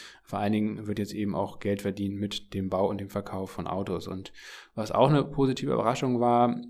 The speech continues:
ähm, auch vor allen Dingen wieder im Vergleich zur Peer Group, also zu den anderen Autoherstellern,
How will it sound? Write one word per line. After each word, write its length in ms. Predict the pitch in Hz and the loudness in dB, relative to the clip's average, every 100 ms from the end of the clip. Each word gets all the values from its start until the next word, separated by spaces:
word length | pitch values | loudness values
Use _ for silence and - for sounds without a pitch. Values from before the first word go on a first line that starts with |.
| - | -6
ähm, 500 | 113 113 110 110 110 - - | -4 -2 -2 -2 -4 -8 -12
auch 260 | - 110 | 0 2
vor 140 | - - | 2 2
allen 140 | 117 | 2
Dingen 100 | 120 | 4
wieder 180 | 113 113 | 4 2
im 220 | 110 107 | -2 -4
Vergleich 380 | 107 104 107 107 | -4 0 0 0
zur 180 | 104 101 | -4 -4
Peer 240 | - 139 | 2 4
Group, 240 | 135 127 101 | 6 4 4
also 180 | 104 | -2
zu 140 | - 107 | -4 -4
den 100 | 101 | -4
anderen 220 | 104 104 | -4 0
Autoherstellern, 800 | 101 113 117 113 117 113 110 | 0 0 -2 -2 0 0 0